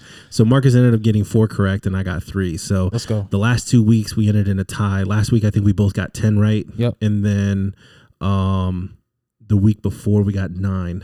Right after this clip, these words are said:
Speaker 2: Mm-hmm.
Speaker 1: So Marcus wins this time, four to three.
Speaker 2: It's all good.
Speaker 1: Yeah. So let's get into, well, before we do our picks, you and I were talking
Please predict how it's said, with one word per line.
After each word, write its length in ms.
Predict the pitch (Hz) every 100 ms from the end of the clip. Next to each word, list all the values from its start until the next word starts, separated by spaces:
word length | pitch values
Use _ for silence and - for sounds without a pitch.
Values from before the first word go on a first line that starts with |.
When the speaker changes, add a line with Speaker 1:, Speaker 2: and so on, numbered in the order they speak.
| -
Speaker 2:
Mm-hmm. 100 | 123
Speaker 1:
So 440 | 120 107 95 95 95 -
Marcus 380 | 104 104 101 104
wins 220 | 101 92
this 120 | 98
time, 320 | - 98 98 - - - _
four 200 | - 135 107
to 60 |
three. 380 | - 113 110 101
Speaker 2:
It's 80 | -
all 100 | 117
good. 180 | 104 107 - -
Speaker 1:
Yeah. 360 | 113 117 110 - _ - - - -
So 480 | - 135 135 131 131 - - 131
let's 640 | 127 143 156 - - -
get 680 | 120 113 139 131 - - - - _ _ _ _
into, 1000 | 127 131 131 - - 117 113 113 110 107 - - - - 123
well, 140 | 127
before 300 | 120 - 196
we 100 | 196
do 180 | 127 117
our 80 | 95
picks, 380 | - 92 - - - - -
you 200 | 113 151
and 80 | 139
I 80 |
were 80 | 117
talking 560 | - 107 107 98 95